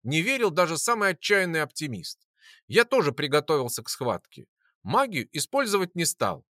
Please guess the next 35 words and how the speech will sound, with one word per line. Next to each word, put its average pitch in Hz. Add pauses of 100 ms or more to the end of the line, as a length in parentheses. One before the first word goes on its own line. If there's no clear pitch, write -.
(300)
Еще 165
пару 160
заклинаний 156 (140)
и 202
буду 233
чувствовать 214
усталость. 92
А 156
это 175
плохо. - (380)
Может, 165
еще 175
получится 190
в 143
замок 185
убежать. 123 (240)
А 120
если 165
сил 180
не 147
будет, 175 (220)
то 190
и -
этот 226
маневр 147
не 131
удастся. 127 (280)
Часть 196
ополченцев 156 (160)
все 233
же 220
не 240
выдержали 107
и 214
побежали. 131